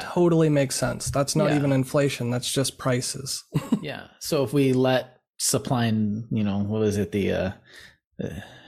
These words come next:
Speaker 2: the God-ordained laws of supply and demand just take their course and didn't
Speaker 1: That's free
Speaker 2: try
Speaker 1: marketism. <laughs>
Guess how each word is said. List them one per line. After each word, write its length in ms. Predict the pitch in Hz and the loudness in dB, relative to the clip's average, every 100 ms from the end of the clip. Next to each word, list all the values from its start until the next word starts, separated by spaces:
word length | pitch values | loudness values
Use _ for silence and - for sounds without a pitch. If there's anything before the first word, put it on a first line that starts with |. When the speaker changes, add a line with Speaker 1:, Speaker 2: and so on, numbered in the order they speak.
| - - - | -20 -20 -8
Speaker 2:
the 160 | 120 110 | -2 0
God-ordained 960 | 113 107 113 107 110 107 104 95 98 | 2 2 2 2 2 2 2 0 -2
laws 400 | 107 101 101 98 | 0 2 2 0
of 100 | 98 | -2
supply 340 | - 113 110 104 | -2 -2 2 4
and 80 | 95 | 4
demand 340 | 90 98 101 | 4 2 2
just 180 | 92 - | -2 -2
take 200 | 117 - | -2 0
their 100 | 104 | -2
course 640 | - 131 123 104 - - - - - - | 0 2 2 0 -4 -4 -6 -16 -20 -6
and 100 | 107 | 0
didn't 160 | 220 226 | 2 0
Speaker 1:
That's 100 | - | 0
free 140 | 196 175 | 2 4
Speaker 2:
try 40 | |
Speaker 1:
marketism. 720 | 170 180 175 160 139 151 143 | 2 0 -2 0 2 2 0
<laughs> 40 | - | -2